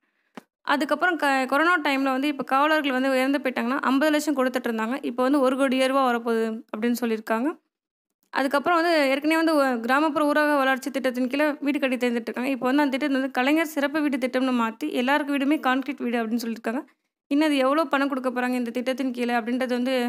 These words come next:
ஆன்லைன்ல வரல. அது என்னன்ட்டு ப்ரீவியஸா வந்துச்சுன்னா சொல்றேன், அதுக்கப்புறம் சீக்கிரமா வந்துச்சுன்னா சொல்றேன். அதே மாதிரி நகர்ப்புறங்களுக்கு பட்டா இல்லாதவங்க எல்லாருக்குமே பட்டா கொடுக்கப்படும் அப்படின்னு சொல்லியிருக்காங்க. அதே மாதிரி கிராமப்புற உள்ளவங்களுக்கும் பட்டா கொடுக்க போறாங்க. அது எங்க அப்படின்னா குளம், குட்டை, நீர்நிலைலாம் இருக்குங்களே,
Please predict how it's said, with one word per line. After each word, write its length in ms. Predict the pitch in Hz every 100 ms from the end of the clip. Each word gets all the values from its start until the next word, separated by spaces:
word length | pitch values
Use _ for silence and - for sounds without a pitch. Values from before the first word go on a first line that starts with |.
| 233 -
ஆன்லைன்ல 360 | 247 269 262 254
வரல. 280 | 233 226 311
அது 180 | 254 247
என்னன்ட்டு 320 | 247 285 285 285 _ _ _ -
ப்ரீவியஸா 300 | 277 277 269
வந்துச்சுன்னா 320 | 254 262 262
சொல்றேன், 300 | 254 233 240
அதுக்கப்புறம் 320 | 233 226 240
சீக்கிரமா 320 | 262 254 262
வந்துச்சுன்னா 340 | 240 226 - 226
சொல்றேன். 360 | 214 202 240 311 _ _ _ _ _ 269
அதே 100 | 285
மாதிரி 180 | 311
நகர்ப்புறங்களுக்கு 800 | 302 339 311 339 320 294 254 262 294
பட்டா 280 | 269 269 330
இல்லாதவங்க 440 | 285 285 285 262
எல்லாருக்குமே 340 | 254 247 269 294
பட்டா 260 | - 254 277
கொடுக்கப்படும் 520 | 262 247 233 240 233 - _ _ -
அப்படின்னு 240 | 247 254
சொல்லியிருக்காங்க. 420 | 254 226 233 226 302 - _ _ 254
அதே 200 | 269 311
மாதிரி 260 | 285 262 320
கிராமப்புற 480 | 254 262 311 302 294
உள்ளவங்களுக்கும் 460 | 285 262 262 262 277
பட்டா 180 | 254 262
கொடுக்க 200 | 254 233
போறாங்க. 280 | 240 262 254
அது 120 | 233
எங்க 200 | 262 294
அப்படின்னா 360 | 302 240 226 277 302 -
குளம், 400 | 262 285 349 330
குட்டை, 300 | 277 254 294
நீர்நிலைலாம் 680 | 277 285 294 269 262 254 262
இருக்குங்களே, 360 | 254 247 247